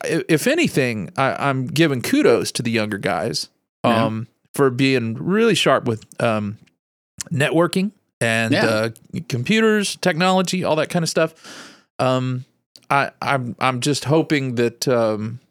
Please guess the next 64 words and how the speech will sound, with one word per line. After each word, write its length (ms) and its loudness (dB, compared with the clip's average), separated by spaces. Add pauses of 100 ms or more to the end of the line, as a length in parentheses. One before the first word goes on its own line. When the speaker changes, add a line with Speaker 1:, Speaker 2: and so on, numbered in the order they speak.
(120)
Speaker 1:
you 140 -2
know, 160 2
they, 280 2
like 360 0
everything 400 0
in 100 -2
life, 440 0
they 180 2
find 320 0
that 160 -2
counterbalance 840 0
of 320 -4 (840)
what, 200 0
you 80 0
know, 100 2
what's 220 2
cool 220 2
about 220 4
some 180 0
of 60 0
the 120 0
analog 460 2
gear, 420 2
or 260 2
how 180 2
could 180 -2
we 140 0
do 220 0
this 260 2
in 100 0
a 40 -2
way 220 2
where 180 0
we're 100 4
Speaker 2:
Right. 80 2
Speaker 1:
listening 340 0
to, 280 0
you 100 0
know, 100 0
one 180 2
of, 100 0
one 160 4
of 60 2
the 60 -2
things 220 2
I 160 4
saw 360 4
was 340 -2
when, 340 -2
when 180 0
the, 240 -2
uh, 220 -4 (320)
one 120 0
of 60 2
the 60 -6
craziest 680 0
things 200 -2
that 100 -4
happened 300 0
in 80 -4
the 80 -4
last 280 -2
ten 200 -4
years 360 -8